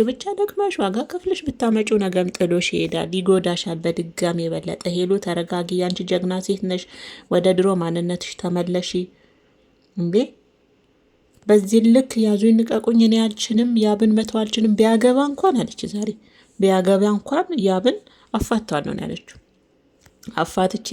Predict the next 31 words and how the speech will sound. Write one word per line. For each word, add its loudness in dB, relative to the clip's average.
ራሴ -8
አደርጋለሁ። -10
አታደርጊውም -6
ሄሉዬ። -10
አታደርጊውም። -4
ዝም 0
ብሎ 2
ምኞት -4
ነው። -6
አፋተሽ -4
እንኳን 0
አይደለም -4
አግብቶ፣ -2
አሁን 2
እንኳን -2
ካለበት -6
ፍቅረኛው -6
ጋር -2
ማለያየት -6
አትችይም። -10
ቢወድሽ 2
እንጂ -4
ካልወደደሽ -4
ምንም -4
ብት-፣ -4
ብትወጪ -2
ብትወርጂ 0
ያበኔ -2
ራሽ -8
ማድረግ -10
አትችይም። -10